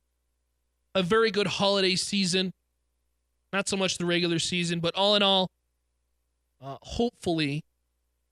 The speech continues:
it is a merry twenty nineteen. Because twenty eighteen was brutal.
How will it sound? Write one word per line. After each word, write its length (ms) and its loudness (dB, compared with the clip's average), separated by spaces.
it 120 0
is 160 0
a 160 0
merry 360 -2
twenty 320 -4
nineteen. 500 -6
Because 200 -12
twenty 320 -10
eighteen 280 -10
was 120 -14
brutal. 360 -8